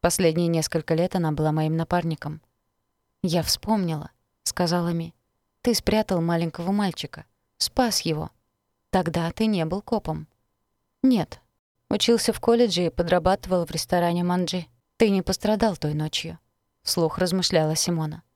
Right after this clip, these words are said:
"Но пострадал позже. Ми была ранена. Полицейский и ученый. Ты говорила, Ми, что трагедия выносит на поверхность то, кто мы есть". "Извините меня". Она быстро ушла.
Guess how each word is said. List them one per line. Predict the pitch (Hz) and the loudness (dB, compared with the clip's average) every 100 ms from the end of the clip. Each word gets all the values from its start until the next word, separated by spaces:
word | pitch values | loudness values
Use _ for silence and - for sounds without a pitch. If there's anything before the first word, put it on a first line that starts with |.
| _ _ _ - | _ _ _ -2
"Но | 180 | 0
пострадал | 156 156 - 160 156 151 | 0 -2 0 0 2 0
позже. | - 180 165 143 - - _ _ _ _ _ | 0 0 0 -2 -8 -14 _ _ _ _ _
Ми | 202 190 | 0 2
была | 165 180 175 | 2 2 2
ранена. | 175 156 143 - _ _ _ _ _ | 2 -2 -6 -12 _ _ _ _ _
Полицейский | 190 175 - 170 151 - 196 185 - | 0 0 0 0 0 -2 -6 -6 -4
и | 160 | -2
ученый. | 143 - 180 151 147 _ _ _ _ _ _ | -2 -2 -2 -2 -8 _ _ _ _ _ _
Ты | - | 0
говорила, | 190 190 190 214 226 | 2 4 2 2 2
Ми, | 160 147 | 0 -2
что | - 165 | -2 0
трагедия | 170 156 175 190 170 | 0 0 -2 0 -2
выносит | 151 156 151 170 - | 0 -2 -2 -4 -4
на | |
поверхность | 160 156 165 165 170 156 - | -2 0 0 0 -4 -4 -4
то, | 165 160 - _ _ - | -4 -4 -8 _ _ -6
кто | - 156 | 0 0
мы | 156 | 0
есть". | 165 180 160 - _ _ _ _ _ _ _ _ _ - | -2 -4 -6 -12 _ _ _ _ _ _ _ _ _ 2
"Извините | 240 160 180 156 - 185 | 4 4 0 0 0 0
меня". | 190 208 - _ _ _ _ _ _ _ - | 0 -4 -8 _ _ _ _ _ _ _ -2
Она | 175 160 | 0 2
быстро | 151 151 - 160 | 0 -2 0 -2
ушла. | 156 - 156 | -2 -6 -8